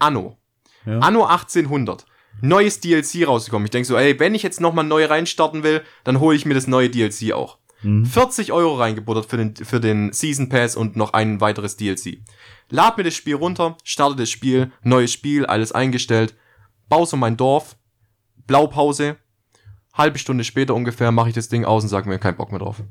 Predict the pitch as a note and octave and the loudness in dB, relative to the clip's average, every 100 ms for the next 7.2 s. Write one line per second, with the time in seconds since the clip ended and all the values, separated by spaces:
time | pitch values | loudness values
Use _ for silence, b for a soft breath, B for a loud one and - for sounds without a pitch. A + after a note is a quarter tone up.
0 | _ _ _ _ _ _ _ - G2+ A2 | _ _ _ _ _ _ _ -4 -2 -2
1 | _ _ - C3+ D3+ D3+ - A#2 A2+ - | _ _ -4 2 2 0 0 0 0 -2
2 | C#3 B2+ A2 A2 F#2+ F2+ F#2 - _ _ | 0 2 0 -2 -6 -8 -12 -16 _ _
3 | _ _ _ _ G#2+ A#2+ D#3 E3 E3 - | _ _ _ _ -4 -2 2 2 2 2
4 | C#3 F3 G3+ G3+ F#3+ F3+ - G3 B3 G#3 | 2 2 2 2 2 0 -2 0 2 2
5 | G3 F#3 F#3+ F3 D#3+ F3 E3 D3+ C#3+ B2+ | 2 2 2 0 0 0 0 -2 -2 -4
6 | C3 C3+ C3 - B2+ B2 B2 F3+ F3+ - | -4 -6 -6 -4 0 0 0 -2 -2 -4
7 | C3+ | -4